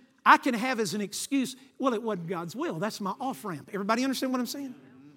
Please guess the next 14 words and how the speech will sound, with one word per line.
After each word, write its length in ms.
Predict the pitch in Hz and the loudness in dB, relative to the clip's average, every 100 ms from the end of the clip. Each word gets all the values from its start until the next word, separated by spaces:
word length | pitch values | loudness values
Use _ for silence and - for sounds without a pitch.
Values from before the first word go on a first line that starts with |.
| 143 - - - _ - - _ | -20 -20 -20 -20 _ -20 -20 _
So 160 | - 302 | -2 2
he 80 | |
said, 200 | 262 262 | 2 2
"We 100 | 208 | 2
all 180 | 202 226 | 2 2
went 140 | 247 285 | 2 2
around 320 | 262 208 208 | 0 -2 -2
and 80 | 185 | -2
we 120 | 185 | 0
all 120 | 226 | -2
prayed 380 | - 247 240 180 | -4 -4 -4 -4
those 180 | 175 - | -6 -6
safe 480 | - 220 208 - | -6 -6 -8 -10
prayers." 560 | - 190 139 104 - - | -14 -14 -14 -16 -16 -16